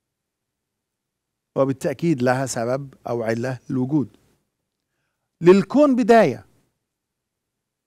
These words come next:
إذن الكون، للكون علة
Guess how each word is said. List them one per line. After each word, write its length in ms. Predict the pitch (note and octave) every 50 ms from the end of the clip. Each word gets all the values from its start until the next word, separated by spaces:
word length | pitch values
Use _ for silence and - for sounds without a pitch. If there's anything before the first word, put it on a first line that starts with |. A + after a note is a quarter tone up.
| _ _ _ _ _ _ _ _ _ -
إذن 300 | F3 F3 D#3+ E3+ E3 E3
الكون، 600 | D3+ C#3 - - - A3 A3+ A#3+ A#3+ A#3+ A#3 G#3+ _ _ _ _ _ _ _ _ _ _ _ _ _ _ _ _ _ _ _ _ _
للكون 480 | D3 D3 D3 C#3 - - G3+ G3+ F#3 D3
علة 560 | B2 C3 D3 D#3 D3+ C#3 C#3+ D3+ E3 D#3+ _